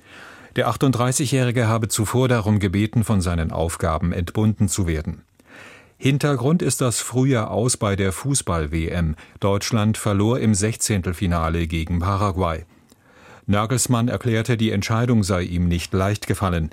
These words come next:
Die Mannschaft habe jedoch nach dieser Enttäuschung die Chance auf einen unbelasteten Neuanfang verdient.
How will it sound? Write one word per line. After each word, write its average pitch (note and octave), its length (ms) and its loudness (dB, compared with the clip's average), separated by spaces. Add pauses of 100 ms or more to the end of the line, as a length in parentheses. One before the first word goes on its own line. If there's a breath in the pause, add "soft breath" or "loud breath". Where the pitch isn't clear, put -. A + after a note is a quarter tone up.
(360 loud breath)
Die F2+ 80 0
Mannschaft G2+ 420 0
habe G2+ 200 0
jedoch F#2 340 -2
nach G2 300 0
dieser G#2 340 0
Enttäuschung G2 640 0
die F#2+ 100 0
Chance G#2+ 400 0
auf G2 140 -2
einen G2+ 240 2
unbelasteten F#2 1000 0
Neuanfang F2 720 -2
verdient. E2+ 480 -6